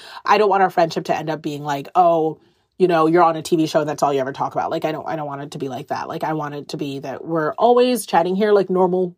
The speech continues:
flippin' people, 'cause that's what we are. So that said, I'm really excited. I know you're excited with me, so I appreciate you. And just let me know what's going on with you. Uh, I know that, uh, every week,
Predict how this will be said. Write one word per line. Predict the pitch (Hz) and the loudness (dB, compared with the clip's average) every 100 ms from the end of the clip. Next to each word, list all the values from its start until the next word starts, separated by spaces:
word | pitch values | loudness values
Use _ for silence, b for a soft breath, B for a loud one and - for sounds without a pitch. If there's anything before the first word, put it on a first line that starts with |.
| _ | _
flippin' | - 180 156 156 - | 2 2 2 -2 -10
people, | - 131 - - | -10 -10 -12 -8
'cause | 156 | -6
that's | 147 139 | -4 -6
what | - | -10
we | |
are. | - - _ | -12 -14 _
So | - 214 170 _ _ _ | 2 2 2 _ _ _
that | 240 262 | -6 -4
said, | - 226 269 B B B B - | 2 2 2 B B B B -4
I'm | 208 | 2
really | 220 233 | 6 4
excited. | - 202 190 190 185 185 _ _ - | 4 2 4 4 2 -4 _ _ 0
I | 185 | 4
know | 196 | 6
you're | 214 | 6
excited | 208 - 202 196 | 2 2 2 2
with | 180 | 0
me, | 180 | -2
so | 175 | 0
I | 165 | -2
appreciate | 170 190 - 165 | 0 -2 -2 -2
you. | 170 170 B B _ | 0 -2 B B _
And | 180 175 165 165 160 - - | -2 0 0 0 -4 -6 -10
just | - 220 | -6 0
let | 330 | 2
me | 349 | 2
know | 381 | 0
what's | 381 | 0
going | 311 294 | -2 -2
on | 277 | -2
with | 240 214 | -4 0
you. | 196 165 _ _ _ - | 0 -2 _ _ _ 2
Uh, | 185 180 175 | 4 4 2
I | 190 | 0
know | 185 220 | 0 2
that, | 226 202 - | 2 0 0
uh, | 180 170 151 - | 0 2 0 -2
every | 202 226 | -2 0
week, | 175 185 - | 2 0 -2